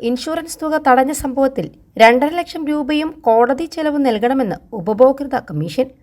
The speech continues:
മഞ്ചേരി മെഡിക്കൽ കോളേജിലെ നൂറ്റിയെട്ട് ആംബുലൻസിൽ നഴ്സായിരുന്ന ഇല്ലിക്കൽ പുറക്കാട് സ്വദേശിനി ജോസ്ന മാത്യുവിന്റെ പരാതിയിലാണ് ഉത്തരവ്.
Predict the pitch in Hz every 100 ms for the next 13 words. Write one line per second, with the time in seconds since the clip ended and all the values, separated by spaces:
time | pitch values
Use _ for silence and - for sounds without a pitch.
0 | _ _ _ _ - 202 208 214 269 285
1 | 262 233 220 269 285 294 294 294 294 214
2 | 247 - 294 294 - 233 226 220 277 262
3 | - 302 - _ _ 254 285 302 302 381
4 | 359 311 254 - _ 233 247 277 311 349
5 | 381 _ _ _ 247 269 269 330 339 -
6 | 320 302 285 208 - _ _ 180 233 254
7 | 254 330 320 320 311 294 285 294 294 214
8 | 202 240 277 285 190 156 165 - 170 196